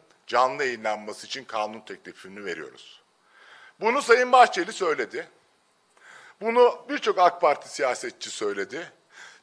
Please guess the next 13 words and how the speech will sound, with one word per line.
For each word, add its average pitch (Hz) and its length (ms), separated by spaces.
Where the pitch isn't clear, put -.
Biz 247 240
de 202 140
diyoruz 196 300
ki 196 80
hodri 165 240
meydan. 123 340
Kanun 233 340
teklifini 190 540
üç 208 220
grup 156 260
başkan 170 400
vekili 123 320
verdik. 208 340